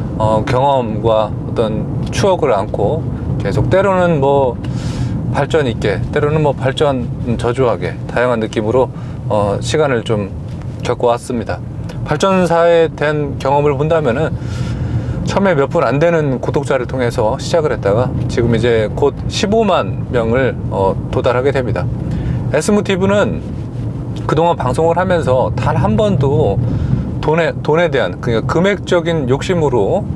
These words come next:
어, 그걸 투자로 해갖고 구독자를 사거나 뭐 허위로 조회수를 올리거나 그런 행동을 단 한 번도 한 적이 없습니다. 제가 아는 그 유튜버님들 많이 계신데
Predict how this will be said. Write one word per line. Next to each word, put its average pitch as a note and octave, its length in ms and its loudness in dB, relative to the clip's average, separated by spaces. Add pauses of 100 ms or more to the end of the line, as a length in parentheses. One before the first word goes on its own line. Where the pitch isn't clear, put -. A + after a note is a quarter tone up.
(160)
어, G2 200 2
그걸 C3+ 280 2
투자로 F3+ 400 2
해갖고 A2 500 0 (460)
구독자를 C#3 920 0
사거나 C#3+ 560 2 (300)
뭐 A2+ 120 2
허위로 F#3+ 600 2 (840)
조회수를 D3+ 380 2
올리거나 A2 520 2
그런 B2+ 220 2
행동을 B2+ 420 2
단 D3 220 0
한 A3 180 2
번도 A3+ 240 2
한 F3+ 140 0
적이 E3 200 2
없습니다. F#2+ 420 -4 (960)
제가 D3+ 320 2
아는 D3+ 460 2
그 A#2+ 160 2
유튜버님들 C3+ 680 0
많이 G#2 240 -2
계신데 A#2 580 0